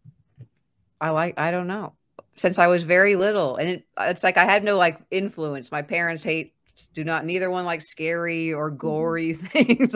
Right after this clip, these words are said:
Speaker 1: I don't know where it came from.
Speaker 2: Well,
Speaker 1: It's
Speaker 2: so
Speaker 1: natural.
Speaker 2: you mentioned
Speaker 1: <laughs>
Speaker 2: the, the love of psychological horror. So would you say this is the main element that stimulates you as a creator and that you love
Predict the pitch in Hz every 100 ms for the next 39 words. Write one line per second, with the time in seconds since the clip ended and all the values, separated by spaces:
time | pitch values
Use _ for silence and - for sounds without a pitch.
0 | 214 208 196 185 180 170 165 - 135 131
1 | - - - _ _ - - _ _ _
2 | _ _ - 233 _ _ _ _ _ _
3 | - - _ - 294 277 160 147 - 302
4 | 294 269 285 359 392 320 285 285 269 233
5 | 208 226 226 233 302 330 - 233 226 240
6 | 208 202 233 226 214 196 202 190 175 202
7 | - 226 220 202 165 165 220 262 254 262
8 | 269 269 277 247 226 220 226 226 202 214
9 | 226 233 208 208 - 208 226 214 214 233
10 | 220 202 196 - 185 196 262 277 220 202
11 | 220 196 196 208 208